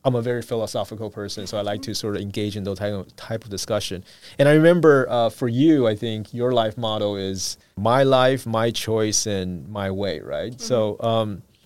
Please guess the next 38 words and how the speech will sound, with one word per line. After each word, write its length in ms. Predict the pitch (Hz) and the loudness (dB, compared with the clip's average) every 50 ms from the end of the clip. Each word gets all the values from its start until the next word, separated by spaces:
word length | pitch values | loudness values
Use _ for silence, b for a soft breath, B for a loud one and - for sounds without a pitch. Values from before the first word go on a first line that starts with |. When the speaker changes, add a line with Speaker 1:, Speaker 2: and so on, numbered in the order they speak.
| _ _ - | _ _ -2
Speaker 1:
this, 420 | 147 156 160 151 - - - - _ - | 0 2 2 2 2 0 -2 -4 _ -6
you 100 | - 123 | -2 0
know, 100 | 117 113 | 2 4
when 120 | 120 123 | 4 6
I 100 | 131 147 | 6 4
first 280 | 143 - 160 160 - - | 4 4 4 4 4 4
saw 200 | 143 131 127 123 | 4 4 4 4
this 200 | 113 104 - - | 2 0 -4 -6
quote, 280 | - - 120 110 101 | -6 -4 -4 -4 -2
it 120 | 110 107 104 | -4 -4 -4
really 280 | 110 120 120 117 117 | -2 -4 -2 -2 -2
reminded 560 | 110 107 104 101 104 104 104 110 110 107 101 98 | -2 -2 -4 -4 -4 -4 -4 -4 -4 -4 -4 -4
me 220 | 95 95 95 95 | -4 -4 -2 0
of, 320 | 95 92 87 85 87 - b b b b b _ 95 | 0 0 -2 -4 -8 -14 b b b b b _ -12
uh, 240 | 95 82 - - 76 73 - - - | -12 -10 -10 -10 -12 -14 -14 -16 -16
you 140 | - 123 117 | -14 -10 -6
know, 100 | 110 104 | -2 0
a 60 | 101 | 0
song 340 | 92 - - 120 117 117 113 98 | 0 0 0 0 0 0 0 2
by 200 | 107 101 98 92 - - - | 4 4 4 2 0 -4 -4
Bruce 260 | 113 110 110 - - | -4 -2 -2 -2 -4
Springsteen, 580 | - 110 104 101 107 - - 95 82 76 87 92 | -4 -6 -6 -6 -6 -8 -8 -10 -10 -8 -8 -6
uh, 140 | 90 85 82 | -6 -4 -4
"It's 160 | 101 90 - | -6 -8 -6
My 180 | 104 95 92 82 | -6 -6 -6 -4
Life." 460 | 90 98 95 85 - - - - _ b b b b b b | -4 -4 -4 -4 -6 -8 -16 -20 _ b b b b b b
And, 320 | - 117 110 107 104 107 107 | -6 -4 -2 -2 -2 -2 0
uh, 320 | 104 101 98 95 92 92 90 - 127 135 - - | 0 0 2 2 0 -2 -4 -8 -16 -14 -4 -2
but 80 | 139 | 2
now, 260 | 147 175 175 156 139 | 4 6 6 4 4
you 140 | 104 139 131 | 2 0 -2
know, 80 | 120 117 | -2 0
anyway, 340 | - 131 127 113 95 85 85 | 0 0 0 0 0 0 0
that's 220 | 104 110 - 95 | 0 -2 -4 -4
beside 340 | 90 90 - - 62 65 67 | -8 -8 -6 -6 -6 -8 -10
the 40 | - | -12
point. 260 | - - 65 78 95 | -14 -14 -14 -12 -4
But 240 | 113 107 101 - B | -2 -2 -2 -4 B